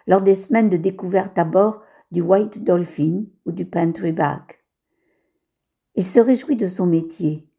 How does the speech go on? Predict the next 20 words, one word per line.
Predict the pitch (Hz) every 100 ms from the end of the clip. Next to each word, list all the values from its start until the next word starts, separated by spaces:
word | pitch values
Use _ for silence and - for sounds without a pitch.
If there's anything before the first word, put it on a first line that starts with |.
| _ _ _ _ _ -
et |
de | 165 175
l'insertion | 175 180 185 190 - - 156 156 _ _
dans | 170
le | 180 175
pays | 170 165
des | 151 160
abers. | 156 165 147 160 160 _ _ _ _ _ _ _ _ _ _ _ _ _ _ _ _
On | -
va | 180 220
accueillir | 220 226 247 262
une | 208 190
quinzaine | 214 226 220
de | 196
collégiens | 190 190 180 180 180 196 208
de | 208
l'Anilis | 175 170 175 170 233 -
la | 180
semaine | 156 175 170
prochaine | - 180 202 220